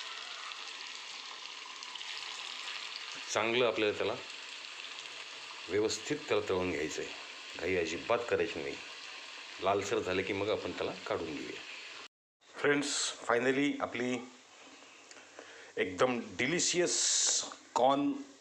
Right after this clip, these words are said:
टिक्कीची डिश तयार आहे. या, आपण मिळून हिचा आस्वाद घेऊया. नक्की या, मी आपली वाट बघतोय.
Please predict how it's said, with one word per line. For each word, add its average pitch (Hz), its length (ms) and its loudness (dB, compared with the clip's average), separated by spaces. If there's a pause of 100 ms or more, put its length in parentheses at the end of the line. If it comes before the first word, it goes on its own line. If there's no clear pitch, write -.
(720)
टिक्कीची - 1900 -4 (300)
डिश 113 440 2
तयार 117 200 8
आहे. 104 260 2 (1300)
या, 120 220 6
आपण 107 300 2
मिळून 113 440 4
हिचा 113 260 6 (580)
आस्वाद 123 300 4
घेऊया. 90 300 0 (180)
नक्की 120 340 2
या, 90 80 2 (1040)
मी 110 100 4
आपली 113 220 6
वाट 107 180 4
बघतोय. - 380 -2